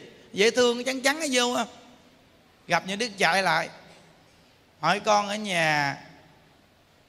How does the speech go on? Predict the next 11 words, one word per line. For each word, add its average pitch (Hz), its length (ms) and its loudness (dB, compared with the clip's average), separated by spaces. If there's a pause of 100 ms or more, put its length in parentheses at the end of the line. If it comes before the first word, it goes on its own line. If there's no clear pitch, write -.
(220)
con 202 160 -2
làm 170 360 2
gì?" 151 320 -6 (800)
"Dạ 160 260 2
bán 220 300 0
chôm 220 160 -2 (100)
chôm." 233 580 8 (2750)
Một 208 60 -8
chút 254 140 4
xíu 285 280 4
à, 240 120 8